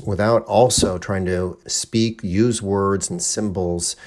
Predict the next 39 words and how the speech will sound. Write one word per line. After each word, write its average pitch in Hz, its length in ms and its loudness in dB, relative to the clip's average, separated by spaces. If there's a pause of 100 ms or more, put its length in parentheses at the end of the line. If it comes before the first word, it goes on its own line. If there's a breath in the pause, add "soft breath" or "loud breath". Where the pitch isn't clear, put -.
(220 loud breath)
of 85 140 -10
trying 92 340 -4
to 85 200 -8
settle 101 580 0
or 87 160 -6
calm 107 640 -2
that, - 400 -14
right? 87 300 -10
He 117 100 0
is 113 160 2
both 98 340 0
fanning 104 800 0
this 87 260 -6
violence 85 640 -4
in 85 120 -6
some 85 280 -4
way 82 240 -4
in 82 160 -4
this, 82 240 -6
in 90 160 -10
these 82 160 -8
protests, - 720 -8 (360 loud breath)
while 92 300 0
also 87 640 -2
threatening, 95 680 -4
vowing, 92 520 -2
and 82 160 -4
trying 95 380 -2
to - 120 -12
use 87 340 -4
military 90 640 -4
and 85 120 -2
armed 87 260 -4
forces 90 400 -6
to - 100 -12
crack 85 360 -10
down 80 260 -8
on 69 140 -12
it. - 120 -18